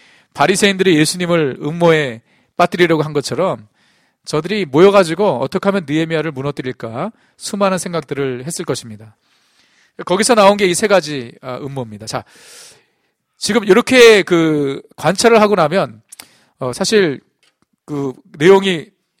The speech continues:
파악이 되죠? 내용이 파악이 되니까, 어, 여러분들이 그렇게 이야기를 하는데, 여기서 이제 그 관찰하고 난 다음에, 어, 이제 질문을 우리가 할 필요가 있겠죠.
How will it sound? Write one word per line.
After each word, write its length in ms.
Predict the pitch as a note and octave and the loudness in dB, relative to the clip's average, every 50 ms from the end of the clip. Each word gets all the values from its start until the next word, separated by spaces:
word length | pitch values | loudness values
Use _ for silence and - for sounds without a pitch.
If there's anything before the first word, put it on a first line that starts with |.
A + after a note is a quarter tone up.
| _ _ _ _ _ _ _ _ _ _ _ - _ _ _ - B2+ | _ _ _ _ _ _ _ _ _ _ _ -20 _ _ _ -18 -12
파악이 260 | - - G#3+ G#3+ F#3+ E3+ | -2 0 0 2 2 0
되죠? 320 | D#3+ C3+ A#2 D3 F#3+ A#3+ _ _ _ _ _ _ _ _ _ _ _ | -2 -2 -2 -4 -8 -8 _ _ _ _ _ _ _ _ _ _ _
내용이 280 | - B2+ C#3 C#3 C#3+ | -4 -4 -4 -4 -4
파악이 300 | C#3 - E3 D3+ D3 C#3+ | -8 -4 -4 -4 -4 -4
되니까, 460 | B2+ B2+ A#2 A2+ - E3+ F3 B2+ G#2+ _ _ _ _ _ _ _ _ _ - | -8 -10 -10 -10 -8 -6 -6 -6 -8 _ _ _ _ _ _ _ _ _ -12
어, 60 | B2+ | -10
여러분들이 320 | A#2 A#2+ B2+ C3 C3 C3 | -8 -6 -8 -8 -8 -12
그렇게 240 | B2+ B2+ A#2 - C#3 | -12 -12 -12 -10 -10
이야기를 300 | B2+ A#2+ B2 A#2 A#2+ B2 | -8 -8 -8 -10 -10 -12
하는데, 400 | B2+ A#2 A2 A#2 D3+ D#3 A#2 G#2 _ _ _ _ _ _ _ _ _ _ _ _ _ - - | -12 -12 -10 -6 -6 -6 -6 -8 _ _ _ _ _ _ _ _ _ _ _ _ _ -12 -2
여기서 320 | D3 E3+ F3+ G3 E3 A3 | 0 2 2 4 4 4
이제 180 | G3 E3+ D#3 E3 | 2 2 0 -4
그 160 | - C#3 B2+ | -4 -4 -8
관찰하고 500 | - - D3 D3+ - - F#3+ F#3+ F#3+ F#3+ | -6 -6 -8 -6 -2 0 0 2 2 0
난 140 | F#3 F3+ E3 | -2 -4 -4
다음에, 540 | D#3 C#3+ C3+ B2+ A#2+ B2+ E3+ F3 C3 G#2+ - _ _ _ _ _ _ _ _ - | -2 -4 -2 -4 -4 -6 -4 -6 -6 -6 -10 _ _ _ _ _ _ _ _ -14
어, 240 | - A#2+ A#2 A#2 A#2 | -12 -10 -10 -8 -10
이제 100 | B2+ C#3 | -10 -10
질문을 460 | C#3+ - - D#3+ G3 G3+ A3+ A3 G#3+ F#3 | -10 -8 -4 -4 -2 0 0 -2 0 -2
우리가 180 | D3+ C#3+ D3+ | -2 -4 -4
할 60 | D#3+ D#3 | -6 -6
필요가 220 | - D#3+ D3+ C3 | -6 -6 -6 -6
있겠죠. 500 | A2 - A2 - - A2+ A2 C3+ F#3+ B3 | -6 -8 -12 -12 -12 -12 -8 -8 -8 -10